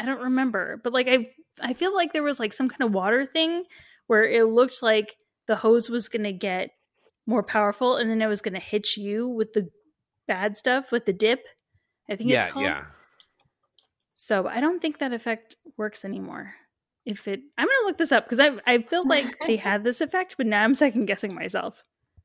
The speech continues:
Speaker 2: Yeah, I don't know.
Speaker 3: I don't know. I know that this is actually my brother's favorite ride. Every time he goes back and goes to Disneyland, he's like, "We have to go there."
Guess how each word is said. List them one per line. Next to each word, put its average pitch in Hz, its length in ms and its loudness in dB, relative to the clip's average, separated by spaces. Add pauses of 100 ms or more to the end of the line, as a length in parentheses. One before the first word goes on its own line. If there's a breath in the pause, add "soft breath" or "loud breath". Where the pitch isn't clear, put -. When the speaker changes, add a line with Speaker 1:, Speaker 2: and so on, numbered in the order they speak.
(960)
Speaker 2:
Yeah, 90 160 -8
I 98 160 -2
don't 101 200 -2
know. 87 180 -2
Speaker 3:
I 254 580 -6
don't 190 500 -10
know. 190 400 -10
I 214 180 -2
know 262 140 0
that 262 220 0
this 226 160 -4
is - 80 -10
actually 214 260 -4
my 196 120 -8
brother's 202 480 -10
favorite 247 540 -4
ride. 285 420 -2
Every 220 160 -2
time 208 220 -8
he 208 120 -8
goes 196 180 -6
back 190 220 -8 (280)
and 196 140 -10
goes 190 140 -10
to 208 60 -10
Disneyland, 196 440 -8
he's 196 140 -16
like, 170 220 -10
"We 254 100 -4
have 269 180 -4
to 277 80 -6
go 277 200 0
there." 247 240 -6